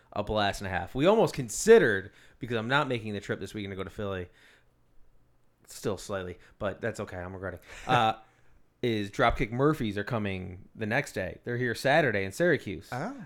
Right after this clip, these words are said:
Speaker 1: And I thought about possibly bringing Finn to go see Dropkick because it's that fun style music that's upbeat enough.
Speaker 2: Where are they playing?
Speaker 1: That, right here at the War Memorial.
Speaker 2: Ooh.
Speaker 1: Right here in Sa-, yeah, but they usually play a free, free show at the fair.
Speaker 2: Yeah.
Speaker 1: And that's where it, it's a little bit of a pickle on that side of things. So it's, it's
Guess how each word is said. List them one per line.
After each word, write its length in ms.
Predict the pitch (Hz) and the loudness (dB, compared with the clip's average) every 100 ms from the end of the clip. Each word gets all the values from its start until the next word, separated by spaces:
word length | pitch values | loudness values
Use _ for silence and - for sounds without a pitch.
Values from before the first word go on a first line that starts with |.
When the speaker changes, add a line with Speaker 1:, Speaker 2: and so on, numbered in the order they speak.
| - | -14
Speaker 1:
And 100 | 117 | -8
I 80 | 95 | -8
thought 240 | 101 113 107 | -4 -2 0
about 220 | 104 98 | 0 0
possibly 500 | 120 120 120 - 113 | 0 0 -2 -4 -4
bringing 360 | 104 101 101 | -2 -2 -2
Finn 460 | 95 123 113 104 98 | -4 -2 -2 -2 -4
to 100 | - | -6
go 140 | 104 | -6
see 140 | 101 104 | -6 -4
Dropkick 680 | 135 151 175 123 98 - | 2 2 2 0 -2 -4
because 520 | - 117 - 127 120 107 | -10 -8 -4 0 0 0
it's 460 | 101 - - - _ _ _ _ - | -6 -10 -16 -18 _ _ _ _ -8
that 200 | 98 - _ - | -6 -6 _ 0
fun 280 | 147 120 117 | 4 4 2
style 240 | - 110 | 0 0
music 280 | 110 120 113 | 0 0 0
that's 140 | 104 | -2
upbeat 280 | 131 135 127 | 0 -2 -2
enough. 340 | 120 160 127 - - - | 0 0 0 -2 -12 0
Speaker 2:
Where 140 | 196 | 2
are 40 | |
they 100 | 359 | 2
playing? 380 | 381 127 82 87 - _ _ | 0 -2 -6 -10 -16 _ _
Speaker 1:
That, 160 | - - 120 | -16 -12 -2
right 200 | 123 131 | 0 2
here 180 | 139 147 | 2 2
at 120 | 143 | 2
the 60 | 147 | 2
War 140 | 151 | 2
Memorial. 320 | 156 214 180 - | 4 4 2 -2
Speaker 2:
Ooh. 380 | 127 120 480 349 | -6 -6 -6 -6
Speaker 1:
Right 140 | - 131 | 0 4
here 120 | 151 | 4
in 60 | 156 | 4
Sa-, 100 | - | 4
yeah, 260 | 143 202 139 | 8 8 8
but 120 | 147 | 4
they 80 | 151 | 4
usually 300 | 196 196 185 | 4 2 2
play 200 | 196 160 | 6 6
a 40 | |
free, 280 | 131 190 185 147 - | 6 2 0 -2 -8
free 160 | - 151 | -2 0
show 120 | 139 | 0
at 60 | |
the 60 | - | -2
fair. 440 | - 233 175 101 120 | 6 10 10 8 4
Speaker 2:
Yeah. 320 | 156 131 82 | 2 2 0
Speaker 1:
And 100 | 147 | 0
that's 200 | 151 151 | 2 2
where 600 | 147 147 135 131 131 127 | 6 8 10 8 6 4
it, 140 | 120 127 | 2 -2
it's 200 | 123 123 | -4 -4
a 40 | |
little 180 | 147 147 | 0 2
bit 100 | 131 | 2
of 200 | 117 113 | 0 -2
a 40 | |
pickle 300 | 117 170 131 | 4 4 4
on 180 | 123 117 | 0 0
that 200 | 123 131 | 2 2
side 140 | - 107 | 4 4
of 80 | 107 | 4
things. 260 | 110 117 | 0 0
So 140 | 127 117 | 0 0
it's, 380 | 110 - - 139 | 0 -6 -4 -2
it's 600 | 123 - - - - | -2 -4 -8 -8 -12